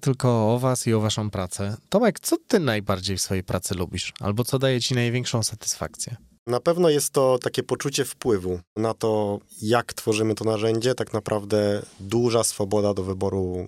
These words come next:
Speaker 2: technologii, z których korzystamy, duży wpływ na rozwój, roadmapę produktu i to, że tak naprawdę pomysł, który pojawił się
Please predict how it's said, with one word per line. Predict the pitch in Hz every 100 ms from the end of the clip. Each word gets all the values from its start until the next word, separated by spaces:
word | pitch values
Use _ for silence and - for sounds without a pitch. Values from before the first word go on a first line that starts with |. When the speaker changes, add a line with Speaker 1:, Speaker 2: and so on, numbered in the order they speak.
| - -
Speaker 2:
technologii, | 92 98 101 107 104
z | -
których | 104 98
korzystamy, | 107 101 - 107 101 101 98 95 - 95
duży | 113 110
wpływ | 104 - 113 113 107 - - -
na | 104 104 98 104
rozwój, | 110 113 104 104 104
roadmapę | 107 101 92 110 107 110
produktu | - 107 104 - 151 175 170 _
i | 127 104
to, | 147 131
że | 127
tak | 120 -
naprawdę | - 135 120 117 117 113 - -
pomysł, | 170 139 117 -
który | - 113 110
pojawił | 117 127 120 120
się | - 113 110 107 107